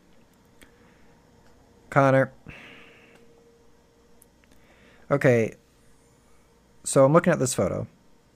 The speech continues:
of the beach. It, it's a very beautiful photo. Nice, nice tree-filled hill in the background.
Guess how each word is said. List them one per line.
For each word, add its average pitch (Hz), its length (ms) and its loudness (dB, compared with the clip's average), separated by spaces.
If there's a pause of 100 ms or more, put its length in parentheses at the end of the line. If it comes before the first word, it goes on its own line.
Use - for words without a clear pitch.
(1120)
of 113 140 0
the 117 60 -4
beach. 95 240 -4
It, 104 100 -6
it's 117 200 -4
a 113 40 -2
very 139 180 2
beautiful 92 340 -8
photo. 98 360 -8 (520)
Nice, 104 400 -6
nice 113 680 -6 (300)
tree-filled 107 800 -4 (300)
hill 117 640 0
in 113 80 -6
the 117 60 -4
background. 107 840 -6